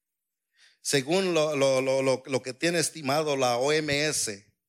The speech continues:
la Organización Mundial de la Salud, Estiman que para el año dos mil treinta, ¿sabe que el problema principal que va a dejar toda esta ola de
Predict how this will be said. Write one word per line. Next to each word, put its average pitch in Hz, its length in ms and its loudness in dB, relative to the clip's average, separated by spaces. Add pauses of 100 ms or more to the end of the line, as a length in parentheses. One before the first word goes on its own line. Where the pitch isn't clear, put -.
(220)
la 117 140 0
Organización 120 520 -2
Mundial 143 280 2
de 143 80 2
la 123 140 0
Salud, 123 480 0 (840)
Estiman 170 460 0
que 139 100 0
para 131 220 0
el 131 100 0
año 156 260 0
dos 131 300 -2
mil 147 320 -2
treinta, 143 680 -2 (760)
¿sabe 170 340 2
que 135 600 0 (320)
el 131 200 0
problema 156 540 2
principal 131 920 -2
que 127 100 -4
va 135 100 2
a 147 40 2
dejar 139 360 -2
toda 143 220 0
esta 127 240 0
ola 143 300 2
de 113 460 2